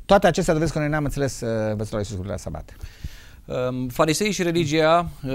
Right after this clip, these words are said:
Speaker 2: este un alt, uh, capitol pe care vreau să-l abordăm pe scurt, uh, și anume modul în care aceștia percepeau, uh, mă, s-, uh, modul în care să te apropii de Dumnezeu.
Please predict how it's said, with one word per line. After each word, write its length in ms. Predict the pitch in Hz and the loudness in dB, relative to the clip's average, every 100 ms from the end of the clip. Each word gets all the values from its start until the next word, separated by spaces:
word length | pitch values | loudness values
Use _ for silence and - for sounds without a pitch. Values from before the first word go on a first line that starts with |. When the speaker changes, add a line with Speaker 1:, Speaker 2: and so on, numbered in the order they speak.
| 131 131 | 2 4
Speaker 2:
este 200 | 131 143 | 2 0
un 80 | 143 | 0
alt, 240 | 156 139 | 0 -2
uh, 440 | 139 131 123 120 110 - | 0 2 2 2 0 -4
capitol 340 | - 123 123 127 | -4 -2 0 0
pe 60 | 127 | 2
care 120 | 120 | 2
vreau 100 | 123 | 2
să-l 160 | 131 | 2
abordăm 260 | 117 117 123 | 2 2 0
pe 100 | 120 | 0
scurt, 360 | - 120 156 156 | -2 -2 -2 0
uh, 160 | 139 | 2
și 100 | 135 | 2
anume 420 | 143 175 180 170 | 0 0 0 2
modul 300 | 151 170 175 | 2 0 0
în 80 | 165 | 0
care 200 | 143 135 131 | 2 4 4
aceștia 340 | 123 120 - 147 | 4 2 -2 0
percepeau, 640 | 139 - 123 143 139 135 - | 0 -2 2 4 4 2 0
uh, 440 | 123 120 117 113 107 - - | 0 2 2 0 -4 -10 -14
mă, 340 | - 123 117 113 | -8 -2 -2 -2
s-, 240 | - - | -6 -12
uh, 480 | 127 120 117 117 113 | -6 -2 0 0 0
modul 300 | 113 147 135 | 0 0 2
în 60 | 127 | 2
care 180 | 123 117 | 2 0
să 140 | - | 0
te 100 | 113 | -2
apropii 340 | 113 127 120 117 | -2 -2 -2 0
de 80 | |
Dumnezeu. 580 | 113 104 104 104 98 - | 0 0 -2 -2 -4 -6